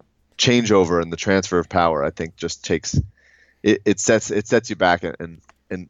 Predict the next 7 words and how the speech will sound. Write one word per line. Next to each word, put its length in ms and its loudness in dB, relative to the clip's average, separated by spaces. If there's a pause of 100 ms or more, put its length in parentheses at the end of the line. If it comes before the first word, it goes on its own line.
takes 240 -2
longer 340 0
than 120 -8
I 80 -2
think 200 -10
people 420 -8 (300)
realize. 440 -2